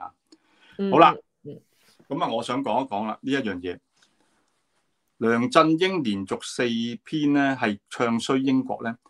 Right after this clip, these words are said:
Speaker 1: 反而我想，我有興趣啲就講政治分析。我唔，先唔講佢內容對與錯先，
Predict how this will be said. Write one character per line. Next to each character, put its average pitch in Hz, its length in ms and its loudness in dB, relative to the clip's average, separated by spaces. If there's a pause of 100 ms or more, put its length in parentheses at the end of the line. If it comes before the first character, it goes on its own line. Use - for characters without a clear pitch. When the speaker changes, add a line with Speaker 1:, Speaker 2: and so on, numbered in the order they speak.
(140)
Speaker 1:
反 143 160 8
而 - 40 4 (120)
我 104 160 4
想， - 240 -6
我 127 100 2
有 123 100 6 (100)
興 127 140 2
趣 127 160 -2
啲 143 260 -4
就 104 120 -4
講 110 280 -2 (480)
政 117 260 2
治 98 160 -8
分 104 240 -2
析。 - 160 -6 (960)
我 196 120 8
唔， 147 160 6
先 247 220 2
唔 135 140 6
講 147 200 6
佢 160 160 6
內 113 320 4
容 92 220 -4
對 127 220 2
與 117 200 -2
錯 110 280 -2
先， 120 240 -6